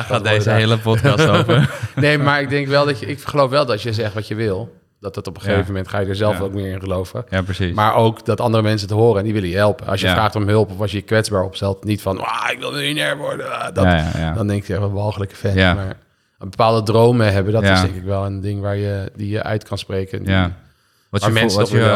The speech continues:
Speaker 1: helpen.
Speaker 2: wat je volgende droom met Natwerk dan?
Speaker 1: Eigen kantoor.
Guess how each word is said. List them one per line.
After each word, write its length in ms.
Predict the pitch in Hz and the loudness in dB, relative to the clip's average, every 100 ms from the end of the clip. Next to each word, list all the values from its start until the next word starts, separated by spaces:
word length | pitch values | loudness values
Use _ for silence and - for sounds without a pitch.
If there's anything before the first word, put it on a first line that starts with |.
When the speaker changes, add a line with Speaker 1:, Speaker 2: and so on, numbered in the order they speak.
| 104 | 2
Speaker 1:
helpen. 160 | 98 87 - - | -2 -10 -16 -4
Speaker 2:
wat 160 | 101 | -2
je 80 | 107 | 0
volgende 360 | 117 110 110 101 | 0 2 2 2
droom 220 | 101 101 | 2 2
met 120 | 101 | 0
Natwerk 360 | 104 104 104 101 | 0 0 -2 -2
dan? 220 | 110 123 - _ _ _ - - - | -4 -4 -10 _ _ _ -20 -8 0
Speaker 1:
Eigen 220 | 127 - | 0 2
kantoor. 480 | 120 107 127 165 | -2 2 0 0